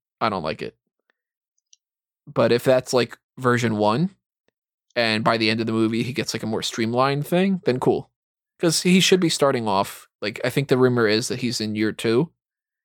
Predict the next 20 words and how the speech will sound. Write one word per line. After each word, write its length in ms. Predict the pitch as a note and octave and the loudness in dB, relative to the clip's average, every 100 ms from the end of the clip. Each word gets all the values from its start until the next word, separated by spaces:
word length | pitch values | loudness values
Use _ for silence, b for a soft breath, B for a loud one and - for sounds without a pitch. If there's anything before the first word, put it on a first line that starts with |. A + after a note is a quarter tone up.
| _ _ _ _ _ _ _ _ _ _ | _ _ _ _ _ _ _ _ _ _
And 340 | A2 G#2+ G#2 G2+ | -4 0 0 0
if 60 | |
that's 240 | A#2 A2 - | 0 0 -4
the 60 | |
case, 340 | - G2+ A2+ - | -4 -2 -2 -2
then, 300 | A2+ A#2 C#3 | 0 0 0
yeah, 200 | A#3 F#2+ | 0 2
he's 200 | D#3 F3+ | 0 0
gonna 160 | A#3+ | 0
be 80 | A3+ | 2
a 40 | |
little 120 | G#3 G3 | 4 4
bit 120 | E3+ | 2
clunkier 680 | - A#2 A#2+ B2 B2 B2+ A2+ | 0 -2 2 4 4 4 2
and, 300 | G#2+ A#2+ - b b b b _ _ _ _ _ _ _ _ _ | 0 -8 -12 b b b b _ _ _ _ _ _ _ _ _
you 160 | E3+ A#2 | -4 0
know, 120 | G2 | 0
not 240 | G#2+ G#2+ - _ | 0 -2 -4 _
hundred 220 | A#2+ A2 | -10 -8
percent 420 | B2+ A2+ G2 F#2+ | -6 -2 -2 -2